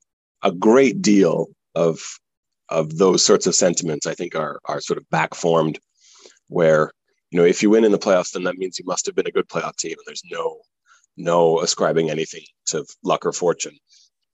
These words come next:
And, and this idea that, you know, that you, in particular, I don't think that goals are, are scored particularly differently between the regular season and the,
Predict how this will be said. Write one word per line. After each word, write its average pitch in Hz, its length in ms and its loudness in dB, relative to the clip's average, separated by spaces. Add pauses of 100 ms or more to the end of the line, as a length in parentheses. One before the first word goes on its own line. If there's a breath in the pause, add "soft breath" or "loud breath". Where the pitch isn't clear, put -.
(440)
And, 87 260 -4 (240)
and 95 80 -2
this 110 160 0
idea 98 360 0
that, 78 220 -8 (540)
you 95 80 -10
know, 85 100 -2
that 85 140 -6
you, 87 220 -6 (400)
in 127 140 4
particular, 156 360 2
I 90 80 4
don't 117 280 2
think - 260 -6
that 87 140 -6
goals 92 260 2
are, 80 220 -2 (100)
are - 100 -8
scored - 400 -2
particularly 92 680 -4
differently 82 520 -6 (640 soft breath)
between 95 260 -4
the 90 80 0
regular 85 260 -2
season 82 320 -6
and 76 120 -10
the, 73 200 -8